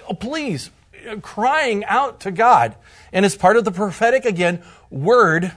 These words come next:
against Babylon that Jeremiah gives. But then the Lord assures them, "He will deal with Babylon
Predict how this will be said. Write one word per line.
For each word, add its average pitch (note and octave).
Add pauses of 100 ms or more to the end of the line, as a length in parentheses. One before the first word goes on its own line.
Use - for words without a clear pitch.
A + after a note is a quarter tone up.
(240)
against G3
Babylon C#3 (360)
that G#3+
Jeremiah E3+
gives. G3+
But F3
then C#4
the G#3
Lord A3+ (140)
assures A#3+
them, G2+ (400)
"He A#3+
will A3+
deal F3+
with D3
Babylon D#3+